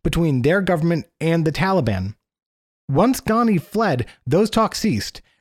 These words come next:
and the Taliban pushed into the city. This is what led to the chaos at the Kabul airport that we're seeing now, with thousands of American citizens, citizens of allied nations, and Afghan citizens closely aligned with the U S rushing to try to escape the country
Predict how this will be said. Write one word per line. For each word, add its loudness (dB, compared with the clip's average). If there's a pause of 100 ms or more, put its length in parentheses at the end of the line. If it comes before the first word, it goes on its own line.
and 0
the 2
Taliban 0
pushed 0
into 0
the 0
city. -2 (540)
This 0
is -2
what 2
led 2
to -2
the 0
chaos 0
at -4
the 0
Kabul 0
airport 0
that -4
we're -2
seeing -2
now, -4 (240)
with -2
thousands 2
of 0
American 0
citizens, 0
citizens -2
of 0
allied 0
nations, 2 (180)
and 0
Afghan 0
citizens 0 (240)
closely 2
aligned 0
with -2
the 0
U 2
S -2 (160)
rushing 0
to 0
try 2
to 2
escape -2
the -2
country 0